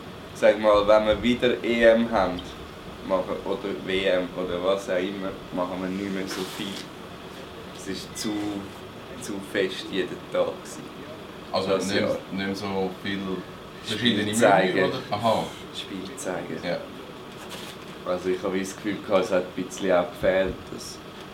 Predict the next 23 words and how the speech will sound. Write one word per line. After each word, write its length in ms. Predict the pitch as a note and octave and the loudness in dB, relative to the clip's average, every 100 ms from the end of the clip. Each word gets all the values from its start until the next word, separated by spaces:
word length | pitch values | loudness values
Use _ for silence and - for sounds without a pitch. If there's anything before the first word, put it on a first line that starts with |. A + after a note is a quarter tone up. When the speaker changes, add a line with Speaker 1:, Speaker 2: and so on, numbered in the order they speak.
| - - - - - - - | -14 -14 -14 -14 -14 -14 -8
Speaker 1:
die, 140 | G2+ F#2+ | 2 2
die 180 | F#2 F#2 | 6 4
jetzt 220 | F#2 - | 2 0
nicht 220 | G2 G2 | 0 2
W 180 | G2+ F#2+ | 6 8
M 140 | G2 | 6
interessiert, 760 | G2+ G2 - F#2 - G2+ F#2+ F#2 | 4 -2 -4 -6 -4 -2 -2 0
E 100 | F#2+ | 2
M 160 | G2 G2 | 4 2
interessiert 720 | F#2+ - F#2+ - G2 G2 F2+ | -4 -6 -8 -6 -4 -4 -4
sind, 280 | - F2+ F2 - | -6 -4 -6 -4
auch 220 | - F2 F#2+ | 2 4 4
einen 80 | F#2+ - | -2 0
Platz 380 | F2+ F2+ - - | 2 2 -4 -6
haben. 240 | D#2+ D#2 - - - | -4 -6 -10 -14 -6
Speaker 2:
Ja. 60 | F2 | -6
Speaker 1:
Das 140 | - | 2
auch 240 | F#2+ F2 - | 4 4 2
nicht 200 | F#2 F#2 - | -2 -2 -4
gehabt 280 | G2+ D#2+ E2+ | -2 0 0
in 60 | E2 | -2
dieser 320 | - F#2 F#2 | -6 -10 -10
Zeit. 160 | - | -12